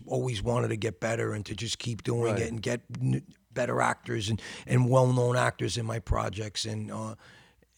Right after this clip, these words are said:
Speaker 1: you know, I, I can't be more grateful for where I am right now.
Speaker 2: Well, now, you grew up in Gravesend.
Speaker 1: I grew up in Gravesend, Bensonhurst. Both, yeah, I grew up,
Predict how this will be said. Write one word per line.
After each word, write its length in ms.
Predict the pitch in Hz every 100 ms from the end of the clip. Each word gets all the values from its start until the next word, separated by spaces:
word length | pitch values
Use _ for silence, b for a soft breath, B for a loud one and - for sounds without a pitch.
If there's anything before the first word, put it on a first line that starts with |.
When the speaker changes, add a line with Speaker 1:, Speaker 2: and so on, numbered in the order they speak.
| -
Speaker 1:
you 140 | 135
know, 140 | 120 110
I, 140 | - 123
I 60 | -
can't 300 | - 131 120
be 260 | 117 110 107 -
more 480 | 110 110 107 104 - _ _ _ _ _ _ _
grateful 460 | 117 107 - 110
for 180 | 95 107
where 280 | 104 107 104
I 100 | 101
am 240 | 107 101
right 180 | 101 98
now. 220 | 104 95 95
Speaker 2:
Well, 180 | 117 -
now, 120 | 135
you 180 | 147 170
grew 260 | 147 190 160
up 120 | 156
in 100 | 143
Gravesend. 540 | 117 123 101 98 147 - -
Speaker 1:
I 120 | 110
grew 160 | 110 127
up 160 | -
in 200 | 123 117
Gravesend, 500 | 101 120 123 107 120
Bensonhurst. 720 | 98 117 - 117 104 101 - 95
Both, 260 | 110 113 110
yeah, 220 | 113 104 101
I 120 | 110 113
grew 420 | 101 98 123 123
up, 180 | 123